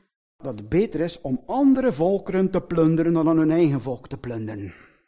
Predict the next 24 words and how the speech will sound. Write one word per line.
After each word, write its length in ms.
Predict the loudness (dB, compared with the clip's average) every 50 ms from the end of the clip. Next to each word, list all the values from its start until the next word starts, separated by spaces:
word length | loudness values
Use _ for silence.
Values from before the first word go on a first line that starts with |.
| _ _ _ _ _ _
En 160 | -10 -8 -6 -4
ze 140 | -4 -4
dwingen 500 | -4 -2 -2 0 2 2 2 2 0 0
alle 260 | -2 -2 2 2 2 2
overige 380 | 0 -2 -2 0 0 0 0
Arabieren 600 | 0 0 0 0 0 0 -2 -2 -2 0 0 0
om 100 | 0 -2
zich 180 | -2 -4 -4 -4
te 100 | -6 -6
bekeren 380 | -6 -6 -6 -4 -2 -2 -2
tot 140 | -2 -4 -6
de 100 | -8 -6
islam. 840 | -4 -4 -4 -4 -2 0 2 2 4 4 6 6 8 8 6 4 0 _ _ _ _ _
En 180 | -4 -2 0
de 80 | 0 0
bedoeling 380 | 0 4 6 8 8 8 8 6
is 120 | 4 4
nu 180 | 4 4 4 2 0 -4
om 340 | -2 -2 -2 -2 -4 -8 -16 _
alle 340 | -12 -4 -2 0 2 2 0
andere 460 | -2 -4 -4 -2 0 0 0 0 0
naties 680 | 0 0 0 0 -2 -4 -6 -8 -10 -12 -12 -12 -10 -6
te 120 | -6 -6
plunderen. 960 | -6 -6 -4 -2 -2 0 0 0 0 0 -2 -4 -6 -8 -12 -16 -18 -18 -20